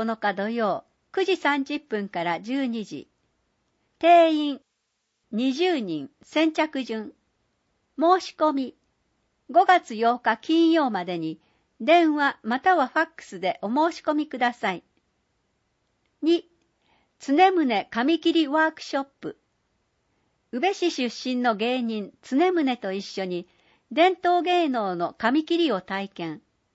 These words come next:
漫才コンビ、おせつと京太による漫才も。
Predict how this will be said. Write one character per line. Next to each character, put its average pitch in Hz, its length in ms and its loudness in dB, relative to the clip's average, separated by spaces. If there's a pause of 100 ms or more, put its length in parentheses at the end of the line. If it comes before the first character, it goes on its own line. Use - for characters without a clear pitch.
(920)
漫 339 240 0
才 349 220 4
コ 311 220 -4
ン 220 160 -4
ビ、 156 220 -8 (260)
お 214 100 -4
せ 370 180 4
つ - 140 -16
と 226 140 0
京 285 240 0
太 269 180 -6
に 190 160 -4
よ 165 120 -4
る 170 120 -8
漫 262 280 -2
才 220 220 -2
も。 135 220 -12